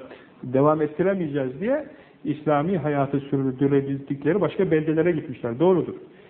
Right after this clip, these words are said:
İçki içip kenarda yatıyorlar. E, mayoyla geziyorlar.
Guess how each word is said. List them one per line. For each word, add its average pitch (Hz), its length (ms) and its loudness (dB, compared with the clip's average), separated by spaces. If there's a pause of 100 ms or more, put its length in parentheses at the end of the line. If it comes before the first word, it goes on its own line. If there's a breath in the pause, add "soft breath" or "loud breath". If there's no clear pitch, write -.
(120 loud breath)
İçki 180 220 -2
içip 220 320 -2
kenarda 185 340 2
yatıyorlar. 131 440 0 (560 loud breath)
E, 143 40 -6
mayoyla 170 420 2
geziyorlar. 120 460 -4